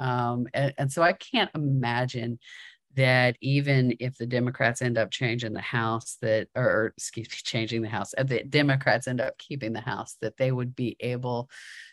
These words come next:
to really get away with, mm, um, some, some of the bigger parts of their agenda that people, even,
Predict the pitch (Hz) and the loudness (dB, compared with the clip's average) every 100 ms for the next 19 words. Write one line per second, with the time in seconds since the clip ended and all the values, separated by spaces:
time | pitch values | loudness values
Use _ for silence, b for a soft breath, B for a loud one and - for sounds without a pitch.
0 | B _ - - 160 147 139 135 135 135 | B _ -8 -2 2 4 6 8 8 6
1 | 135 _ - 139 139 151 143 139 131 135 | 2 _ -6 -2 0 0 0 2 4 6
2 | 135 127 127 123 127 123 123 113 _ 147 | 6 6 2 0 0 0 -2 -6 _ 0
3 | 127 123 131 _ 131 120 120 120 123 - | 2 2 -2 _ -2 -2 -2 -4 -6 -4
4 | 160 139 123 - _ B B B - - | 2 2 2 -2 _ B B B -4 2
5 | 160 143 127 131 151 151 143 135 - 127 | 4 6 4 4 4 4 2 0 0 2
6 | 131 143 131 120 123 131 208 233 196 165 | 2 0 0 0 0 0 2 4 6 6
7 | 160 143 - 170 160 151 143 - 147 143 | 4 0 -2 -6 0 4 4 4 2 4
8 | 135 127 120 | 4 4 2